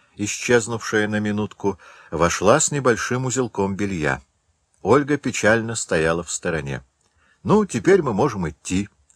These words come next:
сказала Фрида. Было понятно, что она говорит о постоялом дворе у моста и собирается идти именно туда. Ка встал рядом с Фридой, за ним оба помощника. В таком порядке двинулись.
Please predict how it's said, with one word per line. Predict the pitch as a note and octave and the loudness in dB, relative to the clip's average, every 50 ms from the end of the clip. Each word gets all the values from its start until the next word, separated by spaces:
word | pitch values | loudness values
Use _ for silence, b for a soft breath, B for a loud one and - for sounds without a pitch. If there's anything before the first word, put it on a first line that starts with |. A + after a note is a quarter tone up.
| _ _ | _ _
сказала | - - - - F#2 E2+ F#2+ F2+ F2 F2 | -16 -10 -2 -2 -2 0 2 0 0 0
Фрида. | - - E2+ E2+ E2+ D#2+ D#2+ D2+ - b b b b b b b b b b | -4 -6 -6 -6 -4 -4 -4 -6 -6 b b b b b b b b b b
Было | - F#2+ G2 F#2+ F2+ | -2 0 2 2 2
понятно, | - - E2+ D#2+ E2+ F#2 A#2 C#3+ C#3+ _ D3+ D#3+ E3+ E3+ B B B B B | 4 4 4 4 6 4 4 2 0 _ -2 0 0 -2 B B B B B
что | - - - - E2 D2+ | -12 -12 -2 0 0 2
она | D2+ E2+ A2+ C3+ | 2 2 0 0
говорит | B2+ B2+ A2 G#2 F#2+ G#2 C3 C#3+ - - - _ b b b b b | 0 2 2 2 2 2 0 -2 -2 -8 -20 _ b b b b b
о | D#2 D#2 D2+ | 0 0 0
постоялом | - - D#2+ - - - D2+ D2 D#2 F#2+ B2 C3+ B2+ B2 | 0 -4 -6 -6 -2 -2 -2 0 2 2 2 2 0 -4
дворе | G#2+ F2+ D#2+ D2+ D2 E2+ G#2 A2 - | -4 -2 0 0 2 2 0 -2 -2
у | - G2 | -4 -4
моста | G2+ G2+ G2+ - - - - - D#2+ C#2+ C2+ C2+ _ b b b b b | -2 -2 -4 -4 -6 -6 -2 -2 -2 -2 -2 -6 _ b b b b b
и | - C#2+ C#2+ | -12 -8 -8
собирается | - - - E2 D2+ D#2+ F#2+ A2 C3+ D#3 D3 - - - C3 B2 | -6 -6 -4 -2 0 2 2 4 2 2 0 -2 -4 -2 -2 -2
идти | G2 - _ _ - G#2 B2+ C3+ - - | -4 -8 _ _ -4 -4 -4 -4 -4 -4
именно | F#2 G#2 A2 A2 A2 G#2+ G#2 G2+ | -4 -4 -2 -4 -4 -6 -6 -8
туда. | G2 - - F#2 D2+ D#2+ C#2 - _ _ _ _ _ _ _ _ b b b b b b b b b b | -8 -8 -10 -6 -4 -4 -4 -4 _ _ _ _ _ _ _ _ b b b b b b b b b b
Ка | - B2 B2 A#2 A2 | 2 4 4 4 4
встал | - - - - - A2 G#2 F#2+ | 2 -2 -2 2 4 4 4 4
рядом | F#2+ F#2+ F#2+ F#2 F2 F2+ E2+ | 4 2 2 2 2 0 -2
с | E2 - | -4 -6
Фридой, | - - G#2 G#2 B2 C3+ C3+ D3+ D#3 D3+ - - | -4 -4 -2 -2 -2 0 0 0 -2 -2 -4 -10
за | F#2 F2 E2 E2 | -10 -2 0 0
ним | D2+ D#2+ F#2+ A2+ - - | 0 2 0 -2 -2 -2
оба | - F#2+ F#2 E2+ G2+ | -2 -2 0 0 -2
помощника. | - - A2 G2 F2 D#2 D2 - - E2 D2 - - D2+ C#2+ C2 - b b b b b b b b b | 0 0 0 0 2 0 -2 -2 -6 -8 -8 -2 -2 -2 -2 -2 -6 b b b b b b b b b
В | b - | b -2
таком | - F2 - A#2 C#3 D3 | -2 0 2 2 2 2
порядке | - D3 B2+ B2+ C3+ D3+ - - D#3 | 4 2 4 4 4 2 2 -2 -2
двинулись. | C#3+ B2+ G#2 F#2+ F2+ F2+ F2 E2+ E2+ - - - - | -2 0 -2 0 0 0 0 -2 -2 -4 -6 -10 -12